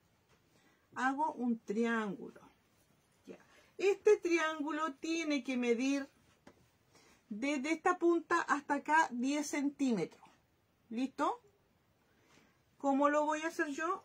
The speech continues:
Acá. Tomo mi medida. Aquí, diez centímetros.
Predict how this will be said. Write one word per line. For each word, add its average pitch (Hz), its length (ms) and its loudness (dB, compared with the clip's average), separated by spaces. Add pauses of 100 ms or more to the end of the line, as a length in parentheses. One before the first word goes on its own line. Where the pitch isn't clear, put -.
Acá. 220 400 0 (1900)
Tomo 247 380 0
mi 247 160 4
medida. 277 640 2 (2500)
Aquí, 220 640 -8 (140)
diez 240 460 -2
centímetros. 214 1000 -2